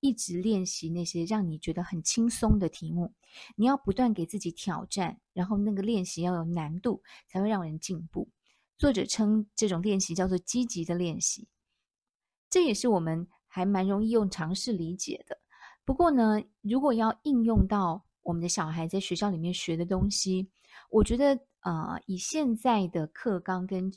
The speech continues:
课程进度的设计，其实会对于不同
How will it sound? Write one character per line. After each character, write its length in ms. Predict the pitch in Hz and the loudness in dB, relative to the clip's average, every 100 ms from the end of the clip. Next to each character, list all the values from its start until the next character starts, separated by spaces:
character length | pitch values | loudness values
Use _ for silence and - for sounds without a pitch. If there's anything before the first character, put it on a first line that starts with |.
| _ | _
课 280 | - 233 180 | -4 -2 -2
程 260 | 185 170 | -6 -6
进 240 | - 214 190 | -4 -4 -2
度 100 | 185 | -2
的 160 | 165 | -2
设 320 | 170 - 202 160 | -4 -2 -2 -2
计， 360 | - 170 - - - - | -6 -8 -8 -16 -20 -20
其 180 | - - | -10 -6
实 460 | 233 - 190 190 208 _ _ _ _ | -6 -4 -2 -2 -4 _ _ _ _
会 200 | - 247 | -2 -2
对 320 | 220 - 247 | -2 2 2
于 260 | 208 170 175 | 2 -2 -6
不 220 | - - | -2 2
同 560 | - - 180 160 160 | 10 10 10 0 -2